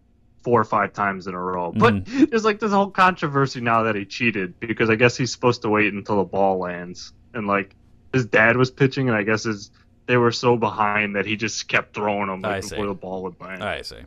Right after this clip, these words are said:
Speaker 1: So now there's bitching and
Speaker 2: Whatever.
Speaker 1: complaining.
Speaker 2: Yeah, nobody.
Speaker 1: Yeah.
Speaker 2: It's a, yeah. All right, I did wanna make
Speaker 1: It,
Speaker 2: a
Speaker 1: it's an,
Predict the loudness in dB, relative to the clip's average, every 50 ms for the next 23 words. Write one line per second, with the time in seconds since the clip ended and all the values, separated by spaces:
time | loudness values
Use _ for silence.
0 | -20 -10 -4 -2 0 2 2 2 2 2 0 0 -2 -2 -2 -2 0 0 0 0
1 | 0 0 2 2 2 2 0 -2 -4 -6 -6 -6 -8 -8 -10 -10 -10 -8 -6 -4
2 | -4 -4 -4 -4 -4 -4 -6 -8 -14 -16 -20 -20 -20 -14 -10 -10 -8 -8 -8 -10
3 | -10 -12 -14 -18 -20 -20 -20 -20 -20 -20 -20 _ -20 _ -20 -20 -20 _ -20 _
4 | _ _ -8 -4 -4 -2 -2 -2 -2 0 0 0 2 2 0 2 4 4 4 4
5 | 4 2 2 0 0 0